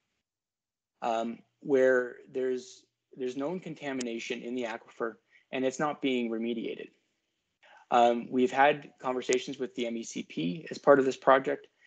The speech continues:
and the outcome of that was that, um, they, they feel that, um, cleanup of that contamination before twenty fifty-one is unlikely.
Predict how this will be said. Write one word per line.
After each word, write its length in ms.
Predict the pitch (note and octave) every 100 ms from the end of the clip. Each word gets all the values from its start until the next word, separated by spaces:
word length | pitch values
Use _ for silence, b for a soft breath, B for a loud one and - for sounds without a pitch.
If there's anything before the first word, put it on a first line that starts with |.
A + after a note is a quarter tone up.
| b b C#3
and 340 | B2+ C3 B2+
the 120 | C3+
outcome 300 | C#3+ C#3 D3
of 100 | C3
that 260 | B2 B2 -
was 180 | B2+ A2
that, 260 | A#2 A2+ _ A#2+
um, 200 | A2+ - B2+
they, 240 | A#2+ A2
they 140 | B2 A#2+
feel 320 | - D#3+ C#3+
that, 300 | B2+ A#2+ - _ _ _ -
um, 300 | A2+ A2+ A#2+ _ _ _ -
cleanup 460 | - E3+ D#3+ C#3 - _
of 220 | C#3+ C3+
that 280 | C3 A#2 A2+ _ _ _ _
contamination 800 | C3 B2 A#2 A2+ A2 - A#2+ A2+ -
before 380 | A#2 - C#3
twenty 280 | C#3 C3 B2+
fifty-one 520 | - B2+ - B2 A2+
is 80 | A2
unlikely. 640 | A2 G#2+ B2+ - A2+ G#2+